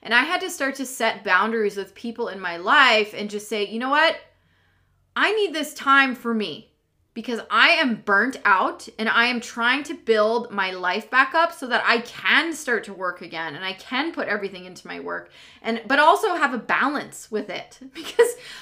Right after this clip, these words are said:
I was never very good at balancing. And I'm cer-, I'm sh-, very sure some of you can relate to this. I have an addictive personality. So whether what you put in front of me,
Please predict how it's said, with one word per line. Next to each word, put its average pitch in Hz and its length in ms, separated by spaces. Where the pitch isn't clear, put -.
I 311 60
was 392 420
never 311 380
very 277 300
good 240 180
at 220 140
balancing. 226 540
And 247 80
I'm 226 100
cer-, 277 320
I'm 240 180
sh-, - 160
very 277 380
sure 254 240
some 233 220
of 214 100
you 214 120
can 214 140
relate 185 340
to 277 80
this. 320 340
I - 100
have 480 360
an - 0
addictive 339 280
personality. 285 840
So 302 200
whether 339 460
what 302 340
you 403 100
put 339 240
in 370 80
front 302 260
of 320 60
me, 427 140